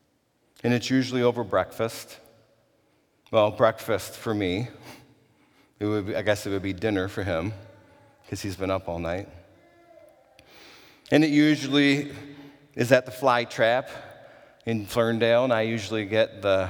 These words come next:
red flannel hash and douse it in their green fly swat sauce. Amazing. And both of us drink way too much coffee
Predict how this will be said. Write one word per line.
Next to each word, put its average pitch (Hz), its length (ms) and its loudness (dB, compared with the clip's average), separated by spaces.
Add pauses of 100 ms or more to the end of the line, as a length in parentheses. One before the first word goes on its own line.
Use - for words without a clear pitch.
red 104 220 0
flannel 104 300 0
hash 101 500 -2 (1700)
and 95 220 -6
douse 101 360 0
it 110 240 -2 (760)
in 98 160 -4
their 92 100 -4
green 95 460 -2
fly 95 340 -2
swat 101 540 -4
sauce. 110 560 -4 (480)
Amazing. 87 580 -6 (1300)
And 117 160 2
both 143 300 2
of 123 100 -2
us 127 160 -2
drink 117 340 0
way 120 280 4
too 131 180 0
much 110 240 0
coffee 110 480 -2